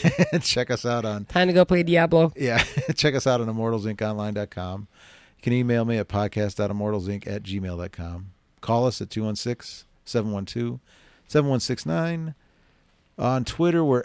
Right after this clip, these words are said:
Speaker 1: at Immortals Inc or at Immortals underscore Inc. And that's about it. Everything else you can get off the website.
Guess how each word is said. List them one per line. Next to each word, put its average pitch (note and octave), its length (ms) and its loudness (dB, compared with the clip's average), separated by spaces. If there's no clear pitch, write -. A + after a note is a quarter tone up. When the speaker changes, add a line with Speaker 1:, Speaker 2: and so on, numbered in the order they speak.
Speaker 1:
at C#3 260 -2
Immortals B2+ 400 -2
Inc F#3 360 -6
or A2 220 -2
at A#2+ 300 -4
Immortals A2+ 720 -2
underscore G2+ 520 -6
Inc. F#3 200 -2
And G#3 680 0
that's A#2+ 200 -6
about E2+ 260 -2
it. D#2+ 100 -4
Everything F#2+ 300 -2
else E2+ 160 -4
you F2+ 60 -8
can E2 100 -6
get D#2 40 -6
off D#2+ 120 -8
the - 100 -10
website. - 400 -10